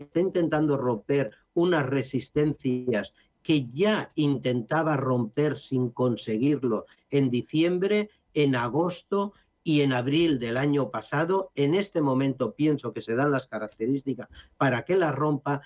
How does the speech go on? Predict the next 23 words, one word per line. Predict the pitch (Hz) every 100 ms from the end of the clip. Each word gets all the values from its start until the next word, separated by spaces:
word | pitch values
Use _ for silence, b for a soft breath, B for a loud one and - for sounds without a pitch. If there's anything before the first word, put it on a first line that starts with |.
| B -
y | 202
si | 214
la | 220 180
rompe | 143 165 156 160
tenemos | 151 135 143 139 120
dos | 139 -
objetivos | 139 - 131 160 151 151
bastante | 127 - 143 139 131
rápidos, | 110 127 120 98 95 104 b _
doscientos | 135 139 139 - 202 190 139 123 117
veintisiete, | 135 185 170 143 - 156 151 151
doscientos | 120 113 - 160 165 170 -
treinta | 127 127 120 117
y | 127
ocho, | 127 - - b b _
pero | 143 131
no | 151 196
deberían | 196 151 139 147 131 107
de | 104
entrar, | 104 107 160 196 196 _ _ _
según | - 107 143 151
mi | 113
criterio, | - 110 156 160 175 180